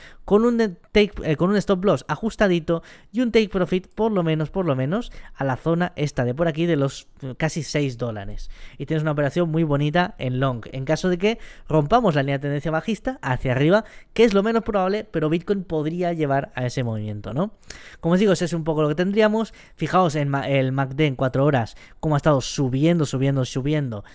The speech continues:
pero el precio realmente se ha estado lateral, lateral, lateral, incluso bajando.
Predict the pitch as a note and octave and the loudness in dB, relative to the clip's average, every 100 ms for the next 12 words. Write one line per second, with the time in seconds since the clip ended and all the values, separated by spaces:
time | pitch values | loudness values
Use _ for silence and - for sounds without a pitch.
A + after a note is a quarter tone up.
0 | - - E3 D3 B2 E3 F#3+ - C3+ C3 | -16 2 4 4 2 2 2 2 -2 0
1 | B2+ C#3 C3+ A#2+ A2 B2+ D3 C#3 A#2 - | 0 0 -2 -4 -4 -4 2 2 0 -6
2 | - - D3 C#3 B2+ C3+ D3 B2+ A2+ A#2 | -18 -6 0 0 0 2 2 2 -2 -2
3 | A#2+ A#2+ A#2+ B2 C#3+ D#3 - B2 B2 B2+ | -2 -2 -2 0 2 2 0 -8 -4 -2
4 | C#3+ C#3+ F3 E3+ F#3 | 0 0 2 2 0